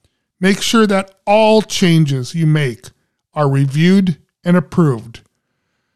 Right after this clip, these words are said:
This can be accomplished just like your application source code using branches,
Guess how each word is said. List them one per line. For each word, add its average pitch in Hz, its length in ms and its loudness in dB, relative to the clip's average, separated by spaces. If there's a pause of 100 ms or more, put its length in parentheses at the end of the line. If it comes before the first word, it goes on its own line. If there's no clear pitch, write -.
(280)
This 247 160 0
can 269 200 0
be 254 80 2
accomplished 226 520 0
just - 240 -2
like 208 240 -2
your 180 360 0 (120)
application 180 520 -2
source 185 340 0
code 135 400 -2
using 151 320 0
branches, 151 800 -2